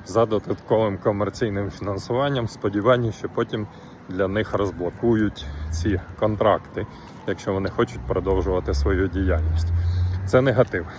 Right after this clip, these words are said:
З точки зору економіки, можна сказати, що це також негативно впливає,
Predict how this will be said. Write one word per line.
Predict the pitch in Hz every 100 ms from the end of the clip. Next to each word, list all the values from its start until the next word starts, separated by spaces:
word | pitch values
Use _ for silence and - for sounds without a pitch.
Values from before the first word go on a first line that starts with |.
| -
З | -
точки | 143 135 151
зору | 135 139 135
економіки, | 131 147 190 190 104 113 98 - - - - -
можна | 110 117 120
сказати, | - 107 95 -
що | 95 - 101 104 - -
це | - 120
також | 120 - 107 104
негативно | 101 95 - 107 101 92
впливає, | - 90 90 92 92